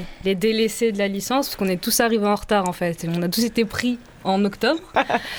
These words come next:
Speaker 2: Voilà.
Speaker 1: Donc, euh, on s'est retrouvés à quatre. Donc, euh, le premier jour, moi, j'arrive, on me dit, « Ouais, il y a un projet. »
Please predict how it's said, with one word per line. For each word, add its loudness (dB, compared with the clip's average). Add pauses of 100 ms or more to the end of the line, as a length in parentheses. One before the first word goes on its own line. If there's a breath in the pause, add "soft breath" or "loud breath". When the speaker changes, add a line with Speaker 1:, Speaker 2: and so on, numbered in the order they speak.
Speaker 2:
Voilà. 2
Speaker 1:
Donc, -2
euh, 4
on 4
s'est 0
retrouvés 0
à 6
quatre. 0
Donc, -2
euh, 2
le 0
premier 2
jour, 0
moi, 2
j'arrive, 2
on 4
me 2
dit, « 2
Ouais, 4
il 4
y 4
a 2
un -4
projet. » 0